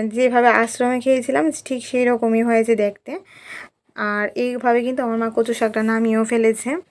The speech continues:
আর এটার মধ্যে লাস্টে একটু ঘি দিয়েছিল, ঘি দেওয়ার জায়গাটা আমি স্কিপ করে গেছি, মানে ক্যামেরাতে তোলা হয়নি। তো এভাবে তোমরাও বাড়িতে কচু শাক বানিয়ে খাবে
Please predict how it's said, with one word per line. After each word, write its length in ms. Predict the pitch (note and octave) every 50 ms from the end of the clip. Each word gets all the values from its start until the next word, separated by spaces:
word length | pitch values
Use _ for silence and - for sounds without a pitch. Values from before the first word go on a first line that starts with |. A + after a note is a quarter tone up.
| _ _ _ _ _ _ - - - -
আর 160 | G#3 G#3+ G#3+
এটার 280 | A3+ A#3 A3+ A#3+ A#3+ A#3+
মধ্যে 200 | B3 B3+ B3 B3
লাস্টে 300 | A#3 G#3+ G#3+ - - - B3
একটু 140 | A3+ - A#3
ঘি 180 | G#3+ - A3+ A3+ A3+
দিয়েছিল, 380 | A3+ A#3+ B3 A#3 A3+ - A#3 A3 A#3+
ঘি 180 | B3 A3+ A3+ A3+ G#3+
দেওয়ার 240 | G3+ A3+ A3 G#3+ G#3+
জায়গাটা 280 | G#3+ A3+ A3 A3 G#3 G#3+
আমি 120 | G#3 A3 A3+
স্কিপ 260 | - - - A#3 A3+ -
করে 200 | - A#3 A3+ A#3 A#3
গেছি, 280 | A#3 A#3 A3+ - B3+ C#4+ D#4+
মানে 220 | D4+ B3+ A#3 A3 A3 A3 G#3+
ক্যামেরাতে 400 | A3+ A3+ A3 A3+ A3+ A3 A#3 A3+
তোলা 260 | A#3 B3 A#3 A#3 A#3
হয়নি। 300 | A3+ A#3 A3+ A3 G#3+ C4+ G4 - _ _ _ _ _ _ - - - _ _ _ _ _ _ _ -
তো 20 | B3
এভাবে 360 | B3 B3+ A#3 A#3+ A#3+ A#3+ B3+ C4+
তোমরাও 380 | C4 B3+ A#3+ A#3+ A#3 A#3+ B3 B3
বাড়িতে 320 | B3 A#3+ A#3+ B3 A3 A#3 A3+
কচু 260 | - A#3 A3 A3+ A3
শাক 220 | A3 - A#3 A3 G#3+
বানিয়ে 300 | A3 G#3+ A3 A3 A3+ A3+
খাবে 320 | A3 A3 A3 G#3+ G3+ A3